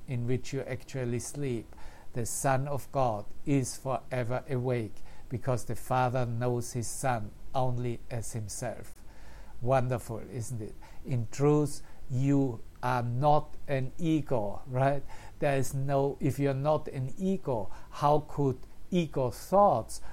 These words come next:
or functioning of the ego have reality in you and in your way of thinking?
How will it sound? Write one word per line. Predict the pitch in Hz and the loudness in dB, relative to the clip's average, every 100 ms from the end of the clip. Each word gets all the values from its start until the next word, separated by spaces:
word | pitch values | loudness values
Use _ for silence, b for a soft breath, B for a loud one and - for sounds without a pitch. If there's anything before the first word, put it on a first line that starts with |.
| B | B
or | 143 120 | 2 2
functioning | - - 180 185 - 151 131 - | 4 6 6 6 -2 -2 0 0
of | 139 127 | 0 -2
the | - 143 | -4 -4
ego | 156 151 131 131 101 - B B | 0 0 2 0 0 -4 B B
have | 147 139 131 131 | 4 4 2 0
reality | 131 123 127 139 151 143 131 117 - | 0 2 2 2 2 0 0 -2 -2
in | 151 143 135 127 | 0 0 2 2
you | 143 147 127 - | 4 4 2 0
and | 127 127 | -4 -2
in | 127 127 | -2 0
your | 131 | 0
way | 120 123 | 2 2
of | 117 | 0
thinking? | - - 120 117 - 104 | -2 -4 -4 -4 -8 -8